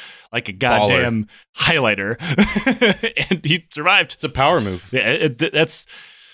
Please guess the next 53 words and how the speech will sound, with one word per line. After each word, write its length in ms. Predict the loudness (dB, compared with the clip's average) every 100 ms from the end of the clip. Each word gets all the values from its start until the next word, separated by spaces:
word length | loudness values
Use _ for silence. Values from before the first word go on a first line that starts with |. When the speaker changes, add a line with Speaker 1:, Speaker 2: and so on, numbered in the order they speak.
| -20 _ _ -6
Speaker 1:
that's 300 | -4 -4 -8 _ _ _ -20 _ -4
big 180 | -2
Taliban 280 | 2 2 4 2
energy 280 | 2 0 0
right 160 | 0 0
there. 240 | -2 -2
Speaker 2:
Yeah, 240 | -2 -2 0
it 360 | 2 2 2
is. 320 | 2 2 0 -2
Speaker 1:
<laughs> 40 | -6 _ -20 -20 -20
Speaker 2:
You 120 | -16
think 180 | -8 -8
he 140 | 0 2
had 160 | 4
his 180 | 2 0
wallet 380 | 0 2 2 -2
kinda 260 | -4 -2 -2
open 300 | -4 -8 -10
too? 160 | -6
Like, 140 | -4 -4
he'd 180 | -6 -6
drop 280 | -2 -2
in 80 | -4
front 220 | -14 -10 -10
of 60 |
the 60 | -6
Taliban, 380 | -2 -2 -4 -6
like, 300 | -8 -10 _ _ -8
"Oops." 640 | -6 -6 -8 -10 -10 -12 -12
Speaker 1:
I 60 |
bet 180 | -4 -2
Speaker 2:
A 20 |
Speaker 1:
his 140 | 0 0
Speaker 2:
little 60 |
bit 80 | 2
of 60 | 4
Speaker 1:
wallet 120 | 4
had 40 | 4
Speaker 2:
money 60 | 2
Speaker 1:
a 40 | 2
Speaker 2:
fell 120 | 0
Speaker 1:
chain 200 | 2 0
on 140 | 0
it. 140 | -2 0
Speaker 2:
Yeah. 220 | 2 2
<laughs> 40 |
A 1080 | 0 -12 -16 _ _ _ _ _ _ _ _
little 140 | -16 -10
bit 100 | -10
of 60 |
money 260 | -8 -10 -10
spilled 320 | -10 -8 -6
out. 240 | -6 -6